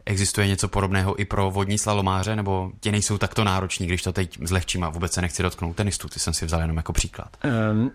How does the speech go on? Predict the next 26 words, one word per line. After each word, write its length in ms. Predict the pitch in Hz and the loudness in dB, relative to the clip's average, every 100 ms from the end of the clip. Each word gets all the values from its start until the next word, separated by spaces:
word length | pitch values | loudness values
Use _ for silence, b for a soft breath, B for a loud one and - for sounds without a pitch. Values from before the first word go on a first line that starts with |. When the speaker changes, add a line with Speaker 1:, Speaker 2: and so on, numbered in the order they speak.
| - | -6
Speaker 2:
voda 360 | 101 113 127 | -2 2 2
je 140 | 127 131 | 2 2
voda, 340 | 123 151 123 | 0 0 0
jo, 180 | 98 101 | 0 -2
ta 240 | 104 104 - | 0 -2 -4
prostě 520 | - - - 117 110 101 | -8 -6 -2 0 0 -2
se 260 | 104 - | -4 -4
chová 280 | 110 120 113 | -2 0 0
furt 200 | 110 120 | -2 -8
stejně. 480 | - 127 113 120 135 B B B - | -4 0 2 2 0 B B B -2
Je 180 | 117 175 | 0 0
pravda, 760 | - 113 90 101 101 113 143 - | 0 0 0 2 2 2 -2 -4
že 380 | 139 113 120 117 | -6 -2 0 2
například, 640 | 110 - - 131 123 - 123 117 | 0 -2 -2 -2 -2 -2 -2 0
když 140 | 110 - | -2 -2
se 80 | |
jela 200 | 123 117 | 0 0
olympiáda 760 | 113 113 107 117 113 117 123 110 95 | 0 -2 0 2 2 2 2 0 -2
v, 360 | 98 104 98 98 - _ _ _ - - - - | -2 -2 -2 -4 -10 _ _ _ -20 -20 -12 -2
v 40 | |
Řecku, 420 | 120 107 - 120 | 0 0 0 -2
tak 160 | 123 123 | 0 -2
tam 380 | 113 113 113 113 | 0 2 2 0
tekla, 580 | 117 110 117 110 95 - | -2 0 2 2 0 -2
eh, 60 | 147 110 101 107 117 | -4 -2 -2 -4 -12
eh, 60 | - | -6